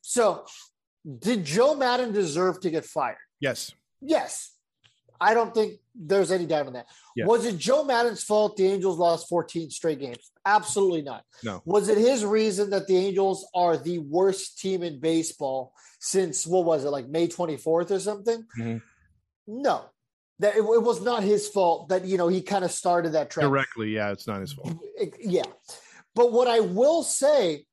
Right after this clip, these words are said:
Speaker 1: is it's definitely the coaching. But here's the thing. What's it easier to do? Fire a manager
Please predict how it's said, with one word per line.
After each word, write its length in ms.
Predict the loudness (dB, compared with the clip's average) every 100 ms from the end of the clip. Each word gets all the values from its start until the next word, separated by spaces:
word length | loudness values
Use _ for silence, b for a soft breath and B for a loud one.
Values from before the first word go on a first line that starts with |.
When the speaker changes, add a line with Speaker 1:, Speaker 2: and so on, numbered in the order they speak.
| 2
Speaker 1:
is 200 | 2 2
it's 280 | -2 -6
definitely 920 | -18 -20 -6 0 0 2 0 2 0 -2 _ _ _ _
the 120 | -4
coaching. 420 | -2 -2 -2 -2
But 100 | 0
here's 220 | 2 2 0
the 80 |
thing. 260 | 0 0 -2 -8 b b b b _
What's 260 | 0 2 2
it 80 | 0
easier 320 | 0 2 2
to 120 | 2
do? 240 | 2 0 -2 _
Fire 460 | -6 2 4 4 2
a 40 |
manager 600 | 0 0 0 0 0 -2